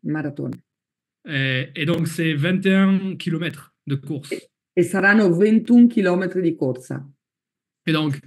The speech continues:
Speaker 2: pourquoi je vous raconte ça ? C'est juste que tu te lèves pas un matin et tu te dis, « Je vais courir vingt et un kilomètres. »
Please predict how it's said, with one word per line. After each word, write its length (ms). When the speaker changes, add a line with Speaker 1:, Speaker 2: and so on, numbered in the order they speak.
Speaker 2:
pourquoi 220
je 60
vous 80
raconte 300
ça ? 140
C'est 140
juste 200
que 460
tu 120
te 80
lèves 180
pas 120
un 60
matin 320
et 80
tu 100
te 60
dis, « 140
Je 60
vais 100
courir 300
vingt 220
et 40
un 80
kilomètres. » 360